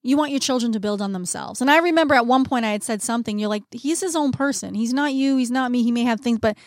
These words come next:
he's, you know, he's his own person." And so, yeah, so that's the biggest difference. If, if the person you're with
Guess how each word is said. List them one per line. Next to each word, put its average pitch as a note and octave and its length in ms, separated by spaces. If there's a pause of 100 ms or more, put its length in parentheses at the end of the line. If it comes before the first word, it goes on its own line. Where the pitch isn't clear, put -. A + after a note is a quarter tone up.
(280)
he's, D4+ 320 (100)
you C4+ 260
know, C4+ 60
he's E4 220
his F4+ 120
own C4+ 160
person." - 640 (440)
And C#4 140
so, E4 80
yeah, B3 200
so - 120
that's D4+ 260
the E4+ 60
biggest A#3 380
difference. G3+ 320
If, A#3+ 140 (240)
if C4 100
the C4 100
person G#4+ 400
you're E4+ 140
with A#3+ 460